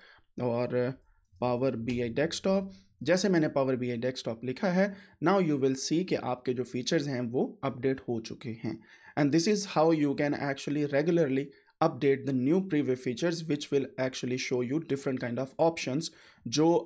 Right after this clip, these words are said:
आम पावर बीआई में नहीं नज़र आती। जैसे कि यहाँ पे आप ऑप्शंस देख रहे होंगे, ये आम पावर बीआई के अंदर नहीं नज़र आएंगी, सिर्फ आपको नज़र आएंगी। So इस पे क्लिक करने के बाद you can see कि we have checked all the features।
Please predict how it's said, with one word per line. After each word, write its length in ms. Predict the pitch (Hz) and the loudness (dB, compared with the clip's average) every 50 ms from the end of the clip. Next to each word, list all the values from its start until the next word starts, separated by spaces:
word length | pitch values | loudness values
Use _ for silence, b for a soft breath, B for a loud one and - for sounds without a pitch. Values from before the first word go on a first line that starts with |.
| - 143 | 0 -2
आम 360 | 143 143 151 156 165 165 165 - _ _ _ _ _ _ _ _ _ _ _ _ _ _ _ _ _ _ _ _ | 0 2 2 2 0 -2 -2 -8 _ _ _ _ _ _ _ _ _ _ _ _ _ _ _ _ _ _ _ _
पावर 240 | 156 143 143 147 139 | 2 2 4 2 2
बीआई 220 | 127 143 131 131 | 2 2 2 2
में 120 | 131 151 151 | 4 2 2
नहीं 280 | 135 131 127 135 143 131 | 2 2 0 0 -2 -2
नज़र 240 | 117 113 - 101 101 | -4 -4 -8 -12 -14
आती। 260 | - - 123 120 120 | -14 -12 -10 -6 -2
जैसे 240 | 127 139 135 151 135 | -2 0 0 0 0
कि 60 | 139 | 0
यहाँ 260 | 135 123 135 143 156 147 | 0 0 0 0 0 2
पे 80 | 165 | 2
आप 160 | 147 139 - 127 | 2 2 2 0
ऑप्शंस 320 | 123 123 - - 131 123 | -2 -2 -4 -4 -4 -4
देख 220 | 127 123 123 - | -4 -6 -4 -2
रहे 80 | 151 151 | 0 0
होंगे, 240 | 151 151 160 202 220 B B B B B - | 2 2 2 0 -2 B B B B B -2
ये 120 | 151 156 - | -2 0 0
आम 220 | 139 139 147 156 143 | 0 0 0 0 2
पावर 240 | 147 143 135 139 131 | 0 0 2 0 -2
बीआई 260 | 117 127 123 123 120 | -2 -2 -2 -2 -2
के 100 | 123 127 | -2 -4
अंदर 180 | 123 120 120 | -4 -4 -4
नहीं 180 | 117 123 127 135 | -4 -2 -2 0
नज़र 240 | 147 143 131 139 135 | 0 0 0 0 0
आएंगी, 180 | 135 139 165 | 0 -2 -2
सिर्फ 260 | 165 - 139 131 - 117 | -2 -2 -4 -4 -4 -6
आपको 220 | 113 - - 113 | -8 -8 -8 -8
नज़र 260 | 113 110 107 110 - | -6 -6 -8 -10 -10
आएंगी। 260 | - - - - - b b b b b - | -12 -12 -12 -14 -14 b b b b b -4
So 100 | - 143 | -2 -2
इस 100 | 139 - | 0 2
पे 100 | - 165 | 2 2
क्लिक 240 | 165 160 156 151 - | 2 2 0 0 0
करने 180 | 139 139 143 | 0 0 2
के 60 | 135 135 | 2 2
बाद 140 | 143 135 | 0 0
you 120 | 131 131 127 | 0 -2 -2
can 160 | 139 135 131 | -2 -2 -2
see 200 | 131 - 135 131 | -2 -2 -4 -2
कि 100 | 131 139 | -2 -4
we 220 | 117 113 120 123 131 | -4 -4 -4 -4 -4
have 120 | 131 131 - | -6 -6 -4
checked 300 | - 127 131 - - - _ 123 | -6 -6 -6 -6 -10 -10 _ -4
all 200 | 127 123 123 120 165 | -2 -2 0 0 -2
the 80 | 220 226 - - _ _ - 135 | -2 -4 -8 -18 _ _ -6 -6
features। 360 | 117 113 - 98 95 - | -6 -6 -8 -10 -10 -12